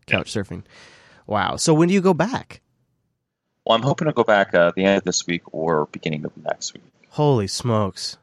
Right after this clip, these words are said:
Speaker 2: Just depends on if there's any damage to, you know, the house, obviously.
Speaker 1: I mean, talk about a huge disruption.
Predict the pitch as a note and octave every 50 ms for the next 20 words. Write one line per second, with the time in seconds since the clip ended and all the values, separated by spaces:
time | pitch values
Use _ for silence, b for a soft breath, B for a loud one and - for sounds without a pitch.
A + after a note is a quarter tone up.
0 | _ _ _ _ _ _ _ _ _ - G3 - - G3+ - - G#2 F#2 F2 E2+
1 | F2+ E2 D#2+ D#2+ D#2 - - E2 E2 E2+ D#2 D#2 - - D#2+ D2+ D2+ C#2 - -
2 | - - - - - - F2 E2 D2+ D2 C#2 C2 _ _ _ _ _ _ _ _
3 | - - - - - - - - - - - - - - - - G1+ - - -
4 | - _ _ _ _ _ _ _ _ C3+ C#3 D3 C#3+ - F3 G#3+ G#3 - D#3 C3+
5 | A2 G2 G2 F#2 - - - D#3+ D3 D#3 C#3+ C3 A2+ - - A2+ - - A#2 A2
6 | G2+ - - F#2 F2+ F2+